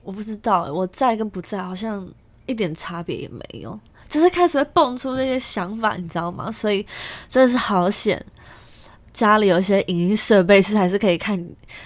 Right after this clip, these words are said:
就是看 Netflix 啊，看电影啊，看书啊，其实这真的是我的救星，有点像被关在监狱的感觉啊。<laughs> 对，当然可能第三级警戒，大家可能还是可以出去，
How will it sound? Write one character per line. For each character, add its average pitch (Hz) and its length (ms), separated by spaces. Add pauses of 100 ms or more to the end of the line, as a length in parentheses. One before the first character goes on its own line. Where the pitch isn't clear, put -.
(220)
就 214 140
是 196 400 (160)
看 214 180
Netflix 202 640
啊， 180 100
看 196 220
电 202 240
影 160 100
啊， 156 120
看 208 220
书 175 320
啊， 175 140
其 185 100
实 190 100
这 208 120
真 202 160
的 185 140
是 185 360 (560)
我 185 60
的 180 120
救 175 280
星， - 320 (560)
有 220 160
点 240 160
像 208 200
被 220 100
关 190 160
在 190 100
监 180 320
狱 196 160
的 - 80
感 175 280
觉 214 180
啊。 214 540 (1160)
<laughs> - 0
对， 466 920
当 403 160
然 370 80
可 254 120
能 226 220
第 330 160
三 294 200
级 240 140
警 196 220
戒， 247 140
大 247 180
家 254 100
可 233 140
能 196 100
还 190 80
是 233 140
可 226 100
以 196 60
出 214 180
去， 220 300